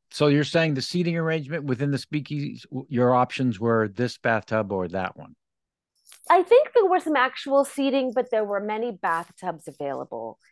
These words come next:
Speaker 1: This
Speaker 2: And
Speaker 1: sounds
Speaker 2: we
Speaker 1: incredible.
Speaker 2: availed ourselves
Speaker 1: Yeah.
Speaker 2: on them, upon them, in them.
Speaker 1: Into them. Why not? Why
Speaker 2: Yep.
Speaker 1: not? It sounds like a once-in-a-lifetime opportunity, unless you happen to be a barfly at that particular speakeasy.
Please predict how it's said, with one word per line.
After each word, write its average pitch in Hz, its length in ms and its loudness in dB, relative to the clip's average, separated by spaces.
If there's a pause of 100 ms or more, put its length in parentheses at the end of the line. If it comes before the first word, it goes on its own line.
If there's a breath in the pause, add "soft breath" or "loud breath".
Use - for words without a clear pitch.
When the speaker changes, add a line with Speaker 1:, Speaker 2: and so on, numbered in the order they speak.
(120 soft breath)
Speaker 1:
This 160 120 -4
Speaker 2:
And 175 80 4
Speaker 1:
sounds 180 200 4
Speaker 2:
we 233 140 8
Speaker 1:
incredible. 208 320 6
Speaker 2:
availed 294 240 4
ourselves 165 960 2 (1000)
Speaker 1:
Yeah. 151 240 2
Speaker 2:
on 247 140 -4
them, 302 240 0
upon 247 420 -6
them, 285 320 -6
in 233 220 -8
them. 269 360 -8 (840)
Speaker 1:
Into 131 400 0
them. 127 320 0
Why 139 180 2
not? 143 340 0 (340)
Why 120 200 0
Speaker 2:
Yep. 151 80 -2
Speaker 1:
not? 127 320 -2 (560)
It - 160 -16
sounds 131 240 -2
like 123 100 0
a 113 80 -2
once-in-a-lifetime 113 760 -2
opportunity, 107 560 -4
unless 101 340 -4
you 117 80 -4
happen 101 260 -6
to 92 80 -8
be 92 200 -6
a 90 60 -6
barfly 92 580 -4
at 82 120 -10
that 85 160 -12
particular 87 520 -16
speakeasy. - 580 -18